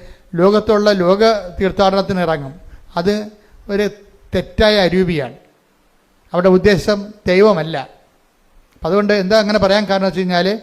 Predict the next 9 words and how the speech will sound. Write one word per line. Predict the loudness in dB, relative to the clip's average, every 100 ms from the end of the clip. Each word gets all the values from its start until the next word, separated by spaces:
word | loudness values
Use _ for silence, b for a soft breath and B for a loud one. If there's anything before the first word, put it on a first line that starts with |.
| b b b -4
നിങ്ങൾക്ക് | -2 0
എവിടെയും | 2 4 2 2
പോകാം, | 0 -2 -8 -10
പക്ഷേ | -4 -2
ഇടവകയിലുള്ള | 0 0 0 2 2 2
ശുശ്രൂഷകൾ | -2 -4 -6 -6 -4 -6 -4
കഴിഞ്ഞിട്ട് | -4 -4 -2 -2
വേണം | -4 -4
പോകാൻ. | -6 -8 -12